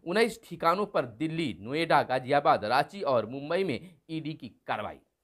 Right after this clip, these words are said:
आपको बता दें, जांच एजेंसियों का दुरुपयोग लोकतंत्र के लिए घातक, मनोज का कहना है। राजद ने ईडी की छापेमारी पर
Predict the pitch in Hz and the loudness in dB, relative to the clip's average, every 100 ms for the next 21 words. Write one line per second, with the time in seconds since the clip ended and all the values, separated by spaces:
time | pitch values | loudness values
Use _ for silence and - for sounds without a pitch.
0 | _ _ _ _ 120 127 143 147 160 196 | _ _ _ _ -8 -6 -4 -2 2 4
1 | 214 143 135 135 135 135 - 165 139 123 | 4 2 0 -2 -4 -6 -10 -2 -2 0
2 | 127 131 185 180 123 120 - 131 127 127 | -4 -6 -6 -6 -8 -12 -10 -12 -12 -14
3 | 127 123 123 117 117 185 180 208 - 101 | -10 -10 -6 -6 -2 -4 -4 -10 -20 -10
4 | 123 131 113 104 123 - 143 160 175 185 | -4 -4 -4 -6 -8 -8 -8 -6 -2 0
5 | 151 117 117 139 165 190 - 147 160 180 | 2 0 -2 -6 -6 -8 -8 -10 -10 -10
6 | 135 131 120 117 117 165 190 - - | -10 -8 -6 -6 0 0 0 -6 -14